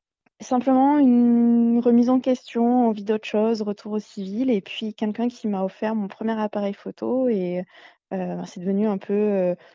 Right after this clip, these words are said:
euh, mon quotidien, puisqu'aujourd'hui, je me sépare jamais de mon boîtier. Voilà, c'est une rencontre avec, euh, l'appareil photo, tout simplement.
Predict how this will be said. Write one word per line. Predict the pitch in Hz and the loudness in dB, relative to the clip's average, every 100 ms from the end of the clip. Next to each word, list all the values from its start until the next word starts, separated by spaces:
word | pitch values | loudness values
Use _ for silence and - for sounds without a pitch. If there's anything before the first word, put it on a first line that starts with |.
| _ _ - | _ _ -12
euh, | - 62 - - | -10 -10 -10 -6
mon | 214 233 | 2 2
quotidien, | 240 262 - 202 190 247 254 | 4 0 -2 -4 -4 -6 -12
puisqu'aujourd'hui, | - - 196 190 202 | -14 -8 -6 -6 -2
je | |
me | 233 | -2
sépare | 214 202 185 | -2 -6 -8
jamais | 196 214 | -6 -4
de | 226 | -2
mon | 220 | -2
boîtier. | 202 196 208 247 _ _ _ _ - | -2 -4 -8 -12 _ _ _ _ -6
Voilà, | 196 | -4
c'est | 214 - | -2 0
une | 220 | 2
rencontre | 233 240 254 - | 2 2 0 -2
avec, | 208 208 - | -2 -2 -4
euh, | 214 190 180 | -2 0 0
l'appareil | 185 196 190 | -2 -2 -4
photo, | 196 202 190 | -4 -8 -10
tout | - | -10
simplement. | 202 208 196 | -10 -8 -12